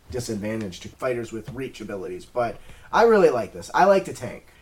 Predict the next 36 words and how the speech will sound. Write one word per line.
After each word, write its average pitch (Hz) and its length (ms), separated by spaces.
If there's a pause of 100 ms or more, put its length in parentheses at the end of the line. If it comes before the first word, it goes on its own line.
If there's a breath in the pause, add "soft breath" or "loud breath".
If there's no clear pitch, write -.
and 160 140
this 180 180
really 175 220
allows 139 380
me 127 220
to 120 120
do 117 240
that. 98 280
If 123 300
somebody 185 540
is 135 160
running 156 240
through 160 160
my 143 200
area 147 500
and 127 340
trying 143 260
to 127 100
chase 131 260
after 127 260
a 117 60
healer, 151 440 (260 soft breath)
and 127 160
I 143 120
can 131 240
use 135 180
this 143 140
feat 151 160
to 113 80
take 127 180
an 120 80
op 120 220
attack 143 420
and 95 100
hit 135 160
him 175 280